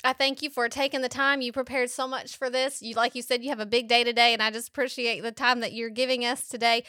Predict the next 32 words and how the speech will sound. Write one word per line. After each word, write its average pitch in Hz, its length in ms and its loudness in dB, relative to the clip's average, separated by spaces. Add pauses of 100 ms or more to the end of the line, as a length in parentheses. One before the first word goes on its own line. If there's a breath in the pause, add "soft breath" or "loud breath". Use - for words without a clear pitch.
(380 loud breath)
I 262 600 2 (280)
have 240 240 4
a 233 60 4
few 254 300 -6
kind 247 260 2
of 233 60 2
fun 285 320 4
questions 208 480 -2
for 208 160 -6
you 202 140 -8
that 202 260 -2 (100)
I, 214 60 2
I - 40 0
didn't 254 320 -2
give 302 200 -2
to 311 120 -2
you 330 140 2
in 339 60 2
advance 320 340 2
'cause 226 120 -10
you 226 100 -8
don't 269 160 0
have 277 160 4
to 294 100 -6
prepare, 285 400 0
'cause 226 160 -8
these 240 160 -6
are 254 80 -4
just, 269 220 0 (220 loud breath)
talk 294 180 4
about 285 260 8
preferences. 233 680 4